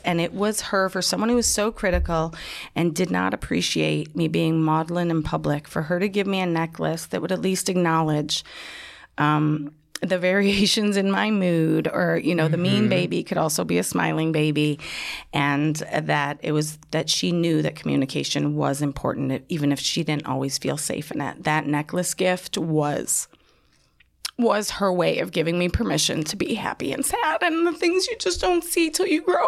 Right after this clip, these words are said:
Speaker 1: up really move me.
Speaker 2: And you very generously gifted me a, a version
Speaker 1: Yes.
Speaker 2: of that necklace that I, I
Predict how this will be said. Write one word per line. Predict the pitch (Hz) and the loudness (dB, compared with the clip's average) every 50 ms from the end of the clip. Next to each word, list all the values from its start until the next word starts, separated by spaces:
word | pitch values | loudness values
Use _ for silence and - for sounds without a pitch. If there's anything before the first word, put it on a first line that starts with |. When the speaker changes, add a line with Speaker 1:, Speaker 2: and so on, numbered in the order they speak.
| 571 523 | 4 2
Speaker 1:
up | 539 - - | 2 -2 -2
really | - 480 - 480 370 415 466 | -2 0 0 2 2 4 4
move | 339 - - - | 2 2 0 0
me. | - 381 320 - - - _ _ _ _ - - - - - - - - - - - - - - - - | 0 0 0 0 -4 -20 _ _ _ _ -20 -20 -20 -20 -20 -20 -20 -20 -20 -20 -20 -20 -20 -16 -4 2
Speaker 2:
And | - 160 165 | 4 6 6
you | 165 160 | 6 6
very | 151 160 160 165 | 6 4 4 4
generously | 156 156 147 135 139 143 139 139 131 - 135 135 131 123 123 123 123 - | 2 2 0 0 0 0 0 -2 0 0 2 2 2 2 2 2 2 0
gifted | 131 120 - 139 135 135 - 127 113 113 110 110 110 - 127 123 | -2 -2 -2 -2 -4 -4 -6 -6 -4 -4 -4 -4 -4 -4 -4 -2
me | 123 123 120 117 | 0 2 2 2
a, | 113 120 127 | 2 2 0
a | 120 113 127 120 120 | 0 2 2 0 2
version | 113 131 139 143 147 147 - 139 123 320 | 2 4 4 4 4 2 2 2 4 6
Speaker 1:
Yes. | 311 311 302 - 131 | 6 6 4 4 2
Speaker 2:
of | 131 123 - | -2 -2 -2
that | 127 120 | -4 -2
necklace | 123 123 120 - - 120 117 120 - - | -2 -2 -2 -2 0 0 0 0 -2 -2
that | - 117 107 | -2 0 0
I, | 113 107 | 0 0
I | 107 | 0